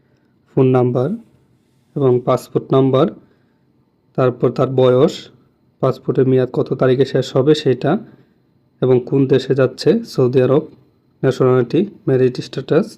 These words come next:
এবং সে যে মেডিকেলের মাধ্যমে এই মেডিকেল টেস্টটি করেছে সেই মেডিকেল এক্সামিনেশনের ইনফরমেশনটা এখানে শো করবে। দেখেন স্মার্ট মেডিকেল সেন্টার কত তারিখে করেছে, ওয়েট,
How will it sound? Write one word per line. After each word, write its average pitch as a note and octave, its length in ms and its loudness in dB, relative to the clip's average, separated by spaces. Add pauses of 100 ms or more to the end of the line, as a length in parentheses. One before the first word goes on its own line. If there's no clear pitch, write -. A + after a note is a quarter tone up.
(580)
এবং B2+ 320 0 (760)
সে - 260 2
যে C3+ 180 2 (120)
মেডিকেলের C#3 420 2
মাধ্যমে C3 420 0 (800)
এই C#3 180 4
মেডিকেল C3 320 2
টেস্টটি C#3 360 -2
করেছে C#3 400 2 (200)
সেই C3 220 2
মেডিকেল B2+ 360 0 (720)
এক্সামিনেশনের C3+ 760 2 (440)
ইনফরমেশনটা C3+ 680 2
এখানে C3+ 200 0 (240)
শো - 180 0
করবে। C3 360 -2 (460)
দেখেন C#3 360 0 (1160)
স্মার্ট - 340 -4
মেডিকেল C3 300 2
সেন্টার C3+ 420 -2 (160)
কত C3+ 180 0
তারিখে C3 340 2
করেছে, C#3 400 0 (720)
ওয়েট, C3+ 360 4